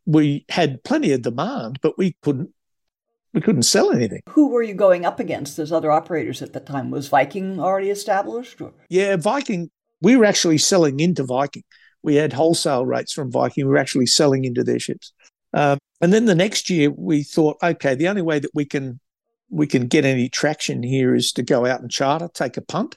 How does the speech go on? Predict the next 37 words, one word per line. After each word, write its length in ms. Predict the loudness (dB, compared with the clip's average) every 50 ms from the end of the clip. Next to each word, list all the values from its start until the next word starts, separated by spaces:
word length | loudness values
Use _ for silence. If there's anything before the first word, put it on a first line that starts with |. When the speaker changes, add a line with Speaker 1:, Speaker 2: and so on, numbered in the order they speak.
| _ _ _ -20 -20 -20 -20 _ _ _ _ _
Speaker 1:
go 140 | 2 2 4
out 120 | 4 4 2
and 180 | 0 -2 -4
charter 360 | -2 2 2 2 2 2 0
some 240 | -4 -6 -6 -6 -8
sailing 460 | -6 -2 0 0 0 0 0 -2 -4
so 200 | -6 -6 -6 -6
that 140 | -6 -4 0
we 160 | 0 0 2
can, 280 | 0 -2 -6 -6 -8 -10 _ _ _ _ _ _
you 80 | -4 -2
know, 140 | -2 -2
guarantee 580 | 0 2 2 4 4 2 2 2 2 4 4 4
that 220 | 4 2 -2 -4 _ -20 _ 2
we've 160 | 2 2 2
got 180 | 0 -2 -2
the 80 | -4 -2
capacity 540 | -2 -2 0 0 0 0 0 -2 -2 -4 -6
to 40 | -2
put 160 | -2 -2 -2
a 40 | 0
big 240 | -2 -4 -4 -2
marketing 440 | -2 0 0 0 0 -2 -6 -6 -6
campaign 420 | -6 -6 -6 -6 -2 -2 -2 -2 -2
against 340 | 0 0 0 0 0 -2
it." 120 | -4 -4 -4 _ _ _ _ _ _ _ _ _ _ _
So 480 | -2 0 2 4 4 4 4 2 2 0
I 100 | -2 -2
chartered 400 | 0 0 0 2 2 0 -2 -4
four 420 | -2 0 0 2 2 2 0 -2 -4 -8
departures 800 | -12 -8 -4 -4 -4 -4 -4 -8 -10 -10 -8 -10 -12 -12 -12 -10 _
from 140 | -4 -2 0
Amsterdam 520 | 0 0 0 0 -2 0 0 0 0 0
to 80 | -2 -2
Budapest, 540 | 0 0 0 2 2 0 0 0 -2 -10 _ _ -20 -20 _ -20 _ _ -4
and 480 | 0 2 2 2 2 0 0 -4 -6 -4
they 280 | -2 2 2 2 0